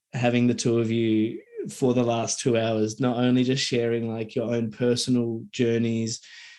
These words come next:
your personal stories of growing up and getting to where you are now, and hearing of the successes and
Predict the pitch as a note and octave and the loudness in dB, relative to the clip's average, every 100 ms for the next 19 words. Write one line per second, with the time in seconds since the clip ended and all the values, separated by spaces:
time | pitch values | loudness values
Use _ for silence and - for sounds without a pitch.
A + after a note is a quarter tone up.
0 | _ - A2+ G#2 - C3 - A#2+ G#2 - | _ -2 -2 0 0 0 2 -2 -2 0
1 | B2 E3 F3 B2+ A#2 G#2+ A#2 A#2+ A2 A#2 | 2 4 4 4 2 -2 -2 -2 -2 -2
2 | B2 A#2+ A#2 A#2 B2 A#2 A2+ G#2+ G#2 A#2+ | 0 2 2 0 0 -2 -2 -4 0 2
3 | B2 B2 A#2+ A2+ A2 G#2+ G#2+ A2+ A2 G#2 | 2 0 0 0 -2 -2 -2 -4 -4 -4
4 | F#2+ - C3 A#2+ A2+ - - C3+ C#3+ C3 | -6 -10 -6 -6 -6 -10 -4 0 0 0
5 | A2+ A2 - G#2 - A2+ - A#2 A#2+ A2+ | -4 -6 -8 -6 -6 -6 -6 -6 -6 -8